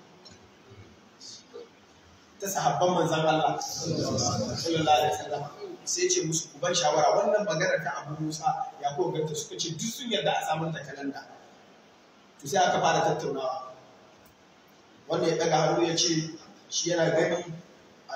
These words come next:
ɗora shi daga ranar da Allah ya tayar da manzon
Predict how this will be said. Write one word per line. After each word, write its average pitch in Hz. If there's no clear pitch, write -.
ɗora 180
shi -
daga 139
ranar 160
da -
Allah 160
ya 143
tayar 160
da 151
manzon 156